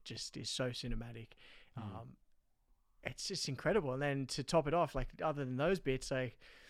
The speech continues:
Speaker 1: uh, narratively and the voice acting is of such a high quality. Yeah, you're literally playing, like, three movies in one game.
Speaker 2: Dope.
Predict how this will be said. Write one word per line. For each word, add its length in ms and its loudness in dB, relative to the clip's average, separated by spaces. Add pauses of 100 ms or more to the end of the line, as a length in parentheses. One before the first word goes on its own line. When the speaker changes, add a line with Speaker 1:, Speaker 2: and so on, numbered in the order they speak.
(300)
Speaker 1:
uh, 300 0
narratively 720 4
and 100 0
the 40 -6
voice 380 4
acting 340 -2
is 240 -4
of 120 -8
such 220 -6
a 60 -6
high 200 -2
quality. 480 -2
Yeah, 200 2
you're 180 2
literally 300 6
playing, 380 2 (280)
like, 240 -10 (560)
three 160 -2
movies 460 4
in 80 -10
one 200 -10
game. 220 -14 (100)
Speaker 2:
Dope. 320 -10